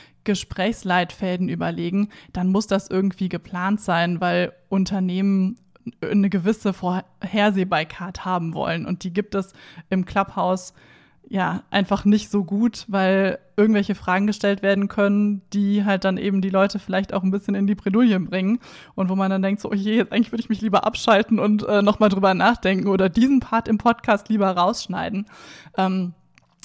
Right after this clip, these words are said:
deswegen, ja, langfristig oder so als, als Basis ist auf jeden Fall der Corporate Podcast der, der bessere,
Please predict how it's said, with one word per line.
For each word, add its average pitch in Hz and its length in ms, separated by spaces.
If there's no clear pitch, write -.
deswegen, 185 680
ja, 170 300
langfristig 196 840
oder 175 300
so 180 260
als, - 600
als - 440
Basis 214 520
ist - 140
auf 170 100
jeden 190 220
Fall 180 360
der 180 120
Corporate 202 420
Podcast 190 600
der, 180 340
der 180 240
bessere, 226 760